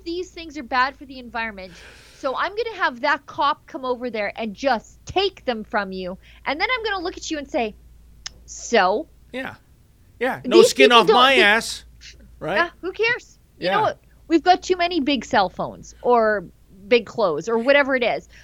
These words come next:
Speaker 1: Like, if we said that to her, she would flip her lid.
Speaker 2: Oh,
Speaker 1: But
Speaker 2: yeah.
Speaker 1: it's somebody else, so she doesn't care. And when she says,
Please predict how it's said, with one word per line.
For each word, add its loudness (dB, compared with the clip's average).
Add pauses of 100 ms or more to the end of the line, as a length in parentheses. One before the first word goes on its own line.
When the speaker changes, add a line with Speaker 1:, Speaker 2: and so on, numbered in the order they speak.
(120)
Speaker 1:
Like, -8
if -6
we -4
said -4
that -10
to -8
her, -4 (160)
she -2
would 0
flip 2
her 6
lid. 4 (440)
Speaker 2:
Oh, 0
Speaker 1:
But 6
Speaker 2:
yeah. 4
Speaker 1:
it's -4
somebody 0
else, 0
so -8
she -6
doesn't -2
care. 0
And 0
when -2
she -2
says, 0